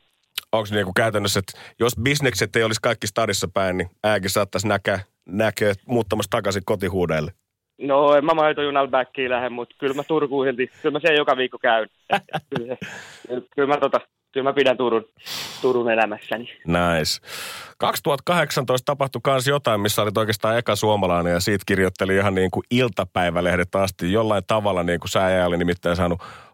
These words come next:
Speaker 1: omaa merchia Kanye Westin päälle ja se kyllä säväytti
Speaker 2: Kyllä.
Speaker 1: aika monessa osoitteessa. Mut mä en tiedä hirveästi, että onks kaikki kuullut sitä storya siitä takana, niin haluatko sä vähän valottaa?
Speaker 2: Öö, no se meni vissiin pääpiirteittäin niin, että toi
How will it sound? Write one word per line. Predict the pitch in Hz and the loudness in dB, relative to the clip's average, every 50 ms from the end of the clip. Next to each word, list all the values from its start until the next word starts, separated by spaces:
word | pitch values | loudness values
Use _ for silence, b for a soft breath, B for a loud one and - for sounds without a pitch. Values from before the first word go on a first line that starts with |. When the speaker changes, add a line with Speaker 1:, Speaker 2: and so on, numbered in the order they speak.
| B B - | B B 0
Speaker 1:
omaa | 160 160 147 135 131 | 0 2 2 2 2
merchia | 127 147 156 147 120 104 - - 113 104 98 - _ - - - | 2 2 2 0 0 0 -2 0 0 0 0 -2 _ -10 -6 0
Kanye | 151 151 139 131 120 113 107 107 | 0 2 2 2 2 2 2 4
Westin | 110 120 120 120 - - 104 92 78 | 4 4 2 2 0 -2 -4 -2 0
päälle | - 90 87 85 85 90 | 0 0 0 2 2 0
ja | 90 | 0
se | 92 104 92 | 0 -2 -2
kyllä | - 92 92 | -2 -2 -2
säväytti | - - 110 98 95 90 - 156 165 | 0 0 0 0 2 0 2 4 4
Speaker 2:
Kyllä. | 160 151 135 - _ - | 4 4 2 0 _ -4
Speaker 1:
aika | - 123 135 131 - 123 117 | -2 -2 -2 0 -2 -2 0
monessa | 120 127 127 120 110 101 - | 2 2 2 2 0 0 0
osoitteessa. | 113 113 113 104 - - 110 104 - 120 | 0 0 0 -2 0 0 -2 0 0 0
Mut | 131 - - | -2 0 2
mä | 277 359 | 2 2
en | 392 277 | 2 2
tiedä | - - 160 - | 2 2 2 2
hirveästi, | 247 262 262 240 208 185 - 202 | 2 2 2 0 0 0 0 -2
että | 196 - B B B B B B B B B | -2 -2 B B B B B B B B B
onks | - 196 - | -4 -2 0
kaikki | - - 214 - - 175 - | 0 -2 -2 -2 -4 -6 0
kuullut | - 208 185 165 151 | 2 2 2 2 0
sitä | - 131 | -2 -4
storya | - - 160 160 151 139 120 107 | -2 0 2 2 2 2 2 2
siitä | 101 117 101 - 127 | 2 0 0 0 -2
takana, | 123 - 110 95 90 | 0 0 0 2 2
niin | 87 90 95 | 2 2 2
haluatko | 110 107 101 - | 2 2 2 2
sä | 120 110 107 101 | 2 2 2 2
vähän | 101 104 98 | 0 0 2
valottaa? | 104 101 95 85 - - - - 82 _ _ _ _ _ _ _ _ B B B B B B B B B B B B 190 202 | 2 0 0 0 -4 -6 -12 -12 -12 _ _ _ _ _ _ _ _ B B B B B B B B B B B B 4 4
Speaker 2:
Öö, | 208 214 208 208 208 - | 6 6 6 6 6 6
no | 196 196 196 | 4 2 4
se | 220 | 4
meni | 208 226 233 226 226 | 6 6 6 6 6
vissiin | 208 180 - - 156 180 214 214 214 - 214 208 208 | 4 2 0 -2 0 4 4 4 4 4 2 4 4
pääpiirteittäin | 226 220 214 208 196 180 160 139 160 151 - 175 165 170 175 | 4 4 4 6 4 2 2 2 -2 -2 0 2 2 2 4
niin, | 170 165 165 | 4 2 2
että | 160 - - | 2 0 0
toi | 165 156 156 160 156 | 2 4 4 4 2